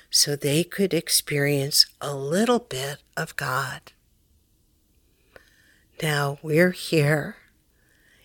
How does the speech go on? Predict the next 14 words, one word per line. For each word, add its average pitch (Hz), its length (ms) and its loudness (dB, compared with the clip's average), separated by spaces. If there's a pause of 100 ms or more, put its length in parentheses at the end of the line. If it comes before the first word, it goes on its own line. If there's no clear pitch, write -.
(140)
in 156 120 -2
this 160 260 4 (120)
amazing 175 920 4
age 143 540 -2 (160)
of 147 160 -4
enlightenment 151 1040 -2 (1200)
where 156 280 2
the 156 140 -6
Pope, 170 580 2 (1040)
the 151 120 -2
Pope's - 640 2
role 139 480 4 (420)
is - 220 4
done 127 360 -4